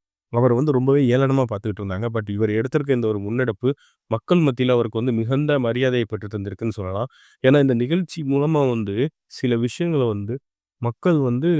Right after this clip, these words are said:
ஒரு தவறான பாதையில போடுறதுக்காக தூண்டுற மாதிரி இருந்துச்சு.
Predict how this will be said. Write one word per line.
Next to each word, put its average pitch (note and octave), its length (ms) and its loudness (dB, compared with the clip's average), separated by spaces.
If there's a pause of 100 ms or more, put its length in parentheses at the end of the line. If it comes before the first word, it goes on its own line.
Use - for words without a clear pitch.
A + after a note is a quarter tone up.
(100)
ஒரு A2 200 2 (480)
தவறான D#3+ 380 2 (160)
பாதையில B2 380 0
போடுறதுக்காக A#2 600 -2 (540)
தூண்டுற C3 320 0
மாதிரி A#2+ 260 0
இருந்துச்சு. G2+ 420 -6